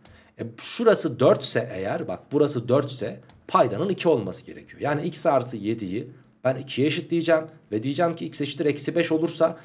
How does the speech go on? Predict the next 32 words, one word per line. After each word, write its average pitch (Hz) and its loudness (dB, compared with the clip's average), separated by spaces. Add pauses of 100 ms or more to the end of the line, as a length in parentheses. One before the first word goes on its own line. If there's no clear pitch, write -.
(120)
yine 170 4
bu 160 8
ifade 139 2
tanımsız 139 0
olacak. 87 -4 (440)
Başka 170 6
da 165 2
payda 160 4
kalmadığına 127 4
göre 98 0 (160)
x - -6
değerlerinin 147 2
çarpımı 135 0
sorulmuştu. 113 -4 (160)
Eksi 135 -4
yedi 147 2
ile 127 2
eksi - -6
beşin 92 -8
çarpımı 92 -6
bana 85 -10
otuz 92 -14
beşin 87 -8
ta 120 -6
kendisini 147 -2
verir. 151 0 (140)
Cevabımız 90 -2
da 95 -16
budur 120 -8
deriz 131 -4
sevgili - -6
gençler. - -10